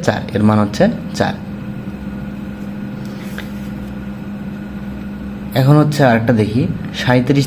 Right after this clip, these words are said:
থেকে বারো বিয়োগ যদি করি তাহলে সাঁইত্রিশ, সাঁইত্রিশের জন্য আমাদের মান হচ্ছে তিন, তিনের বিসিডি কোড করলে এটা হয়, সাতের বিসিডি কোড করলে এটা হয়, একের বিসিডি কোড, এটা দুইয়ের বিসিডি কোড করলে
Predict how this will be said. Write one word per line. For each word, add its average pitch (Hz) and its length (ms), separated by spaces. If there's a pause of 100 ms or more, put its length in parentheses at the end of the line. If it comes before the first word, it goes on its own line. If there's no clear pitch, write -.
থেকে 139 180 (120)
বারো 113 220
বিয়োগ 117 240
যদি 98 200
করি 104 160 (540)
তাহলে 139 260 (600)
সাঁইত্রিশ, 123 480
সাঁইত্রিশের 127 540
জন্য 110 200 (600)
আমাদের 123 280 (160)
মান 113 220
হচ্ছে 113 220 (180)
তিন, 120 120 (100)
তিনের 120 280
বিসিডি 117 300
কোড 117 180
করলে 110 200
এটা 107 160
হয়, 135 140 (180)
সাতের 110 320
বিসিডি 110 300
কোড 107 180
করলে 156 200 (160)
এটা 92 160
হয়, - 120 (520)
একের 123 240
বিসিডি 120 320
কোড, 120 120 (140)
এটা 139 160 (580)
দুইয়ের 117 280
বিসিডি 113 300
কোড 107 160
করলে 110 200